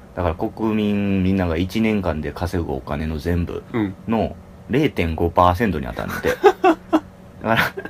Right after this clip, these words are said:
Speaker 1: チリが
Speaker 2: うん。
Speaker 1: 三百六十五日頑張って働いた
Speaker 2: うん。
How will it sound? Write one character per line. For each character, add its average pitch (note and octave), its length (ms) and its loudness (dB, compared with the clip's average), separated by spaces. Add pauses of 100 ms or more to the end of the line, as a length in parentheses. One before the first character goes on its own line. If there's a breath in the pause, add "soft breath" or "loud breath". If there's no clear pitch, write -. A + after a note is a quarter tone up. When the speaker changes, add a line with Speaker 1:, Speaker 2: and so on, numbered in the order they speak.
(520 loud breath)
Speaker 1:
チ F3 180 -2
リ D3 100 6
が B2+ 360 10
Speaker 2:
う B2+ 60 4
ん。 G#2+ 200 4
Speaker 1:
三 D3+ 280 4
百 C3+ 240 6
六 B2 240 8
十 B2+ 120 8
五 B2 100 6
日 G2 140 2
頑 A2+ 220 6
張 B2+ 80 4
っ B2 40 -4
て G2+ 80 0
働 A2+ 400 4
い F2+ 40 -2
た F#2 420 6
Speaker 2:
う G#2+ 80 -2
ん。 F#2+ 120 -4